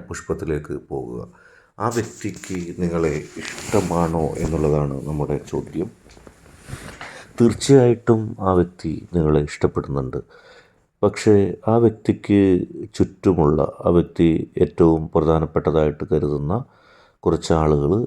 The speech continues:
നിരന്തരമായിട്ട് ആ വ്യക്തിയിൽ സമ്മർദ്ദം ഉണ്ടാക്കുന്നുണ്ട്.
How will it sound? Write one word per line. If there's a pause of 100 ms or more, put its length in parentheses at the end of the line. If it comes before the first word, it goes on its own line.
(220)
നിരന്തരമായിട്ട് (160)
ആ
വ്യക്തിയിൽ
സമ്മർദ്ദം
ഉണ്ടാക്കുന്നുണ്ട്.